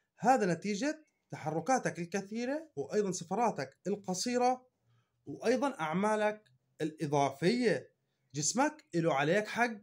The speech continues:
يا مولود برج العذراء، فحاول بعد ما تنهي، إذا في عندك أعمال متراكمة، كلها تنهيها، بعدها خذ استراحة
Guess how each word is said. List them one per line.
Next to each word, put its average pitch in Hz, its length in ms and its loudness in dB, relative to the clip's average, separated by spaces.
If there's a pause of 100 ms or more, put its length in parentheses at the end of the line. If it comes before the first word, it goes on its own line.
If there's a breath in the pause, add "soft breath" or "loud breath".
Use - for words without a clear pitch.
(180)
يا 143 60 -6
مولود 156 300 0
برج 175 480 0 (640)
العذراء، 147 680 4 (880)
فحاول 214 560 4
بعد 180 120 2
ما 180 100 2
تنهي، 202 400 -2
إذا 139 140 -8
في 185 140 -4
عندك 180 400 -2
أعمال 160 560 2 (120)
متراكمة، 202 840 0 (400)
كلها 226 220 2
تنهيها، 247 560 2
بعدها 185 380 0
خذ 233 380 -4
استراحة 247 800 0